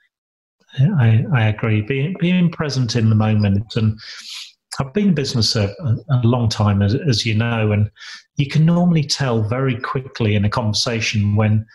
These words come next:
when somebody's really, truly present with you, you know, they're listening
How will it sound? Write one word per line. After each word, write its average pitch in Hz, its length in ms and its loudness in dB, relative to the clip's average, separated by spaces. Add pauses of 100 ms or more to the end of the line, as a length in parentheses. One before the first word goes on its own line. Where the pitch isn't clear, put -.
(400)
when 147 140 -2
somebody's 156 640 -2
really, 123 520 0
truly 113 800 0 (100)
present 117 440 -2
with 117 220 -2
you, 101 140 0
you 107 260 0
know, 107 140 4
they're 107 140 2
listening 107 760 0